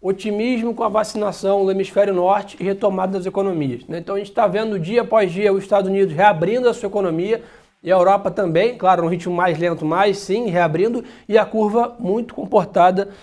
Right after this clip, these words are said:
no hemisfério norte. Isso tem favorecido bastante o ânimo de quê? Que teremos uma retomada econômica. A retomada econômica tá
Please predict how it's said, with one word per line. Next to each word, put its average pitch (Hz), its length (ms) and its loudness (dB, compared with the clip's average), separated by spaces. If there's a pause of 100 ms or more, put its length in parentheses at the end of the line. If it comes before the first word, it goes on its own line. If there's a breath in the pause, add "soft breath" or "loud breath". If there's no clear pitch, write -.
(200 loud breath)
no 185 200 -2
hemisfério 190 420 2
norte. 143 400 2
Isso 180 200 -10
tem 202 280 -2
favorecido 196 540 -2
bastante 196 580 -2
o 185 220 -2
ânimo 196 340 -4
de 196 140 -8
quê? 196 340 0 (340 loud breath)
Que 185 80 -10
teremos 226 460 4
uma 226 80 -4
retomada 220 380 0
econômica. 214 580 0
A - 0 -
retomada 196 300 -2
econômica 202 500 -4
tá 208 220 -4